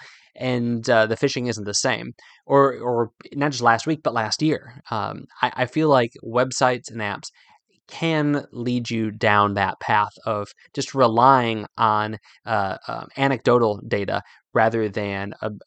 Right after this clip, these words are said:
uh, observational data, if that makes sense. So, again, I have no problem with these things existing. I don't think they're bad. I just have not found them particularly useful. I prefer to have the data in front of me and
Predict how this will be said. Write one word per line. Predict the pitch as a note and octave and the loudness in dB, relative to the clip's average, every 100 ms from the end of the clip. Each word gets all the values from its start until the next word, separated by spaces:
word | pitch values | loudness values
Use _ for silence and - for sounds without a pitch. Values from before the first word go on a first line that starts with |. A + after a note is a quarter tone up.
| - | -6
uh, | G#2+ - | -6 0
observational | A#2 - A2 G#2+ - G2 G2+ - | 0 2 0 0 -2 -8 -14 -10
data, | G2 G2 G2 - - | -10 -8 -12 -16 -12
if | A2 | -10
that | - - | -8 -10
makes | A#2+ - - | -12 -12 -12
sense. | - - | -10 -2
So, | - D3+ D3 - - - - _ _ _ | 4 4 4 -8 -20 -20 -20 _ _ _
again, | - E3 D#3+ G2+ | -2 2 2 2
I | A2+ | 2
have | B2 | 2
no | B2+ C#3 C#3+ C3+ C3 _ - | 4 6 6 4 0 _ 2
problem | B2+ B2+ D3+ | 4 6 4
with | D3+ D3 | 2 0
these | - C#3 - | 0 0 0
things | C3+ B2+ | -2 0
existing. | A#2 G#2+ A#2 B2+ E3 D3+ | -2 -2 -2 0 0 0
I | A2 A#2 | 0 -2
don't | B2 | -2
think | A#2 A#2 - | -2 -6 -2
they're | A2 G#2 | 0 0
bad. | G#2 G#2 C3 D#3+ - _ - | 0 2 2 2 0 _ -10
I | D3+ D#3+ | -6 -4
just | E3+ | -4
have | E3+ C#3+ | -4 0
not | C#3 C#3 - | 0 0 2
found | C#3+ C#3+ C3 | 2 2 -2
them | C3+ C3 C3 | -4 -4 -6
particularly | B2 B2 - B2+ A#2+ A#2+ | -8 -6 -6 -4 -2 -2
useful. | A#2 A#2+ - G#2+ - - - | -2 -2 -4 -6 -8 -18 -6
I | - C#3 | 4 4
prefer | D3 - C#3 B2+ | 4 0 0 2
to | |
have | A#2+ A#2+ | 0 0
the | A#2 | -2
data | A2 A#2 C3+ D#3 | -2 2 2 2
in | C#3+ A#2+ | -2 -2
front | B2+ B2 | -2 -2
of | G#2+ G#2+ | -4 -8
me | G#2 A2+ - _ C#3+ | -14 -14 -20 _ -8
and | A2+ A2 | -6 -4